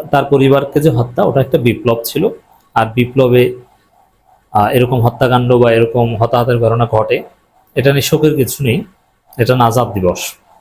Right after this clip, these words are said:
"মুজিববাদ মুর্দাবাদ", এটাই হওয়া উচিত আমাদের স্লোগান।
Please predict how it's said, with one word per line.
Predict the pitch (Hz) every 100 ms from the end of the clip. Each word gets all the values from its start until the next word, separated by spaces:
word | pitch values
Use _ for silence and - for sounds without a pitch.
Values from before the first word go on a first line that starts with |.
| _ -
"মুজিববাদ | 131 131 123 147 165
মুর্দাবাদ", | 131 120 120 101 92
এটাই | 120 165
হওয়া | 156 160
উচিত | 156 135
আমাদের | 117 110 104
স্লোগান। | - 90 87